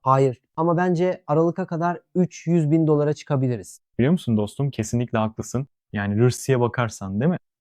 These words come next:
Speaker 2: R S I aşırı alım bölgesinde olduğunda her zaman zirveye ulaşırız.
Speaker 1: Evet, tam olarak öyle.
Speaker 2: Biz daha bu kadar abartıya girmedik bile. Aynen öyle.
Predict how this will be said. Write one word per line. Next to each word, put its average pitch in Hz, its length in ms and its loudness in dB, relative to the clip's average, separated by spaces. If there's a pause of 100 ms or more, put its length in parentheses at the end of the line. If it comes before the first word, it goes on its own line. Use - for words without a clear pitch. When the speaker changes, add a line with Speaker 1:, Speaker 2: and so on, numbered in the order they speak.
(100)
Speaker 2:
R 131 200 4
S 175 200 -2
I - 60 -6
aşırı 139 300 -2
alım 113 280 2
bölgesinde 117 460 0
olduğunda 117 560 0
her 156 240 0
zaman 147 280 2
zirveye 120 360 0
ulaşırız. 107 560 -4 (260)
Speaker 1:
Evet, 117 240 -2 (100)
tam 131 200 -2
olarak 117 340 -6
öyle. 110 240 -10 (180)
Speaker 2:
Biz 135 260 4
daha 139 220 4
bu 143 60 0
kadar 131 260 0
abartıya 123 520 0
girmedik 117 560 0
bile. 95 200 -4 (260)
Aynen 113 300 2
öyle. 90 260 -8